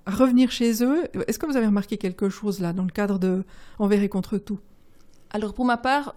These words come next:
Speaker 2: je n'ai pas remarqué. Probablement qu'il y a eu des actions, euh, ou des promotions, ça c'est évident. Après, février sans supermarché, ce n'est pas un boycott. C'est chacun qui fait au mieux. Euh, pour nous, à Bienne, c'est assez facile, hein, de ne pas aller au supermarché parce que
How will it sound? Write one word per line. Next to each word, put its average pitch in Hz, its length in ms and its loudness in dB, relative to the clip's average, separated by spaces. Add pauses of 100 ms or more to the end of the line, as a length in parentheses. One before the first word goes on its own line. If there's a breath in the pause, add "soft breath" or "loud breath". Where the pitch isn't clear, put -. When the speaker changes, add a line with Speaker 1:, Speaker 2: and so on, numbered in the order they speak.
Speaker 2:
je 190 140 -4
n'ai 180 100 -4
pas 247 380 -2
remarqué. 220 680 -2 (440 soft breath)
Probablement 226 580 2
qu'il 202 180 -2
y 185 40 2
a - 20 2
eu 185 60 0
des 170 220 -2
actions, 220 840 -2
euh, 160 320 -10
ou 160 80 -10
des 170 120 -8
promotions, 202 640 -6
ça 185 160 -10
c'est 175 220 -10
évident. 196 560 -2 (420 soft breath)
Après, 269 560 0
février 226 520 2
sans 233 120 -4
supermarché, 196 520 -6
ce 226 100 -4
n'est 180 80 -2
pas 233 260 -2
un 208 60 -2
boycott. 196 640 -4 (320 soft breath)
C'est - 160 -6
chacun 247 560 -2 (160 loud breath)
qui - 140 -6
fait 180 240 -6
au 226 120 4
mieux. 170 220 4 (880 soft breath)
Euh, 170 240 -8 (100)
pour 226 220 2
nous, 294 120 6
à 233 100 6
Bienne, 269 260 2
c'est 220 100 -2
assez 196 220 -2
facile, 240 480 -2
hein, 226 160 0
de 220 180 2
ne 190 160 -2
pas 214 220 2
aller 208 160 2
au 196 60 2
supermarché 196 680 -2
parce 175 260 -8
que 175 220 -6